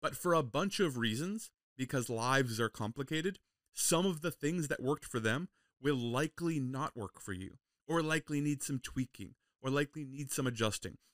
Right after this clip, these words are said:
because you are a new individual and we are creating a new successful person. You are not going to build this idol two point oh. It is going to be unsuccessful if you do that.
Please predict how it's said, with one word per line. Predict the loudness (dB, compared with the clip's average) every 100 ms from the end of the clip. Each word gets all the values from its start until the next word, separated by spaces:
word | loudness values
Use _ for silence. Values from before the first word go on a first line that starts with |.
| _
because | -4 0 2
you | 2 0
are | 2
a | 2
new | 0 0 0 0
individual | -2 0 -2 0 -4 -4 _ _
and | 0
we | 2
are | 2
creating | 0 -4 -2 0 -2
a | -2 -2
new | -2 -2 -2 0
successful | -2 -2 -2 -2 -2 -6
person. | -2 -2 -2 -4 -10 _ _ _
You | 0 4
are | 4
not | 4 2 0
going | -2
to | 0
build | 2 2 4 2 -2 _ _ _ _
this | -2 -2 -2 -6 _
idol | 2 4 6 2
two | 2 0 2
point | 0 -2 -2 0
oh. | 2 2 0 _ _ _ _ _ _ _
It | 0
is | 0 2
going | 2 2
to | -2
be | -4 -4
unsuccessful | -2 -2 -4 -2 -2 -2 -4
if | -4
you | -4
do | -2 0
that. | 2 0